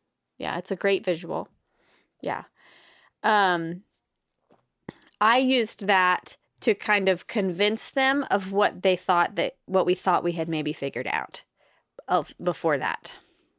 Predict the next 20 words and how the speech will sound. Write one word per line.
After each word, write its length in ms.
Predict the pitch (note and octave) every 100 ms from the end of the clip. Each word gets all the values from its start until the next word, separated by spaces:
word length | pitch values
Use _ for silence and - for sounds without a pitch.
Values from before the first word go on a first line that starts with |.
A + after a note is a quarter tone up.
| _
You 120 | F3+
know, 240 | E3+ E3 F#3
that 140 | - E3+
was 120 | G3+
kind 220 | - F#3+
of 60 | F3
like 200 | E3 -
our 140 | C3
proof 580 | - - F#3+ D3+ D3+ - - -
that, 180 | E3+ E3 -
oh, 160 | B3+
wait, 240 | G3 E3 E3
th-, 180 | D3+ F3
these 180 | E3+
three 180 | - D#3+
angles 320 | D3+ D3 D3
really 200 | - C#3+
do 220 | D3 D3+ C#3
make 340 | E2+ - -
one, 100 | -